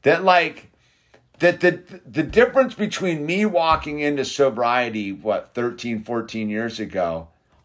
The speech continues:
I already co-, I already believed in God.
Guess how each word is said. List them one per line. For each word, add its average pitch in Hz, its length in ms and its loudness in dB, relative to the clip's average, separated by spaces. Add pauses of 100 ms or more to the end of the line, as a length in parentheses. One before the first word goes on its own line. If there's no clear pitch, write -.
I 277 160 6
already 285 280 6
co-, 214 200 0
I 196 160 4
already 277 220 4
believed 233 420 -6
in 220 140 -6
God. 98 460 -2